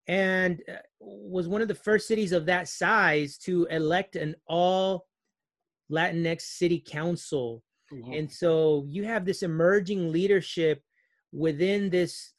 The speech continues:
Speaker 1: larger region, which, as I said earlier, was traditionally recognized as sort of this enclave of, uh, conservatism. And,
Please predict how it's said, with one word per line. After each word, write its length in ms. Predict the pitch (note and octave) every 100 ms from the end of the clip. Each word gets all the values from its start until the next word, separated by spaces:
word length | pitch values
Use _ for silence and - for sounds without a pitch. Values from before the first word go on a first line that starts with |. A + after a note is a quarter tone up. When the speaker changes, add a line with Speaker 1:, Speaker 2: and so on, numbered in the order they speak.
| _
Speaker 1:
larger 540 | D3+ E3+ A#3 C#4+ A#3 G3+
region, 500 | F3 F3 D3+ E3 D#3+
which, 180 | D3
as 160 | E3+ C#3+
I 80 | D3
said 240 | - F3+
earlier, 380 | F3+ A#3 F#3 D#3
was 180 | D3 C#3+
traditionally 640 | - C#3+ E3 F3 F3 E3
recognized 720 | D3 D#3 E3 D#3 D3+ D3+ C#3+
as 140 | C3+ -
sort 160 | D3
of 120 | C#3+ C3+
this 280 | C3 - _ _ _ _ C3
enclave 680 | C#3+ E3 F3 D#3 D#3 C#3+
of, 180 | C3+ B2 - _ _
uh, 240 | - B2+ A#2+ - _ _ _ _ -
conservatism. 1120 | C#3 - E3 E3 E3 D3+ D#3+ D#3+ D#3 D3+ D3 _ _ _ _
And, 320 | - D3 D3